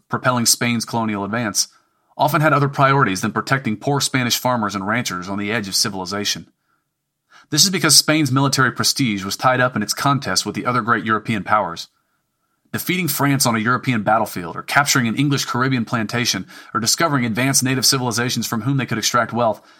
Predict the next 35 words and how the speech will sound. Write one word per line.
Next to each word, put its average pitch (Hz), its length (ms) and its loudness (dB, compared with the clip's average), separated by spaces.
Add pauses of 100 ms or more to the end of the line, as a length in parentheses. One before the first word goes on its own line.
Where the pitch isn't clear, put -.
(200)
these 127 400 0
were 101 120 -2
glorious 113 440 2
ends. 110 420 -2 (640)
But - 100 -8
chasing 170 300 2
a 156 40 0
bunch 147 160 2
of 120 80 -2
horse 160 260 0
Indians 101 360 -2
through 123 120 -2
the 113 120 -2
empty 131 200 0
expanses 123 480 0
of 117 80 -2
the 104 60 0
North 117 240 -4
American 113 360 0
Great 113 220 -2
Plains, 135 440 0 (640)
that 143 280 0
was 104 120 -2
a 101 80 -2
thankless 135 420 0
and 98 100 -4
gloryless 104 440 -2
endeavor. 95 440 -6 (1080)
Yet 123 180 -2
even 143 220 4
more 143 180 4
thankless 104 360 0
than 110 120 -2
protecting 110 380 -2
settlers, 139 460 2